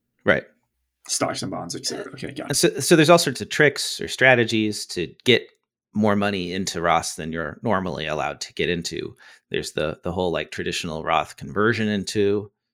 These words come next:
Speaker 1: or traditional ira conversion into a Roth that you can do. Uh, so anyway, that it's, it's,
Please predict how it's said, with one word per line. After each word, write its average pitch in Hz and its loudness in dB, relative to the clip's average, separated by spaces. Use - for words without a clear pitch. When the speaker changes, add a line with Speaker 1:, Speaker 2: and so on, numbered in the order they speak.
Speaker 1:
or 95 0
traditional 98 -2
ira 85 0
conversion 101 0
into 95 -4
a 95 0
Roth 95 0
that - -8
you - -8
can 95 -8
do. 92 -2
Uh, 95 4
so 139 8
anyway, 147 6
that 107 4
it's, - 2
it's, - -2